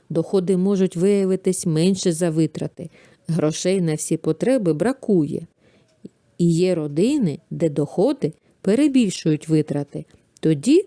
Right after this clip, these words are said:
можна відкласти невитрачені гроші і зберігати. Перед вами родина. Розгляньте малюнки, розташовані навколо неї, та скажіть, на що витрачається її бюджет.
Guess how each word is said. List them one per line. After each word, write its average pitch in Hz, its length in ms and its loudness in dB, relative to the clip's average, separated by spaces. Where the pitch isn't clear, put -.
можна 165 420 0
відкласти 147 640 -4
невитрачені 151 760 -2
гроші 175 560 0
і 311 100 2
зберігати. 156 800 -4
Перед 190 280 -2
вами 214 480 0
родина. 196 600 0
Розгляньте 262 640 2
малюнки, 170 540 2
розташовані 165 680 -2
навколо 160 480 -2
неї, 196 420 0
та 170 120 0
скажіть, 202 640 0
на 190 140 2
що 240 260 2
витрачається 175 840 -2
її 185 440 -2
бюджет. 196 560 -2